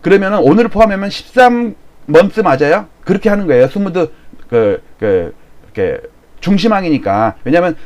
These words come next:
그냥 이동평균선은요. 항상 타임 레그가 생겨-, 생겨서, 어, 어쨌든 그래요. 저도 그래서 같은 방법으로 그래프를 그렸어요. 자, 그리고 최근 데이터, 데이터 볼게요. 최근 데이터. 지금 여기까지가, 요 검은, 진한 선이, 예, 예, 예. 아, 요,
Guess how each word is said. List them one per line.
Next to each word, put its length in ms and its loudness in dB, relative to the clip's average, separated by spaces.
그냥 240 -4
이동평균선은요. 720 -2
항상 260 -6
타임 280 -2
레그가 300 0
생겨-, 240 -4
생겨서, 580 -2
어, 220 -4
어쨌든 240 -8
그래요. 560 2
저도 160 -4
그래서 160 -6
같은 260 -8
방법으로 380 -2
그래프를 260 -4
그렸어요. 680 -2
자, 100 2
그리고 140 -4
최근 260 0
데이터, 280 -2
데이터 340 -6
볼게요. 200 -10
최근 240 -8
데이터. 300 -10
지금 240 -4
여기까지가, 760 4
요 60 2
검은, 380 -2
진한 300 0
선이, 200 -4
예, 320 -4
예, 320 -6
예. 140 -8
아, 120 0
요, 140 2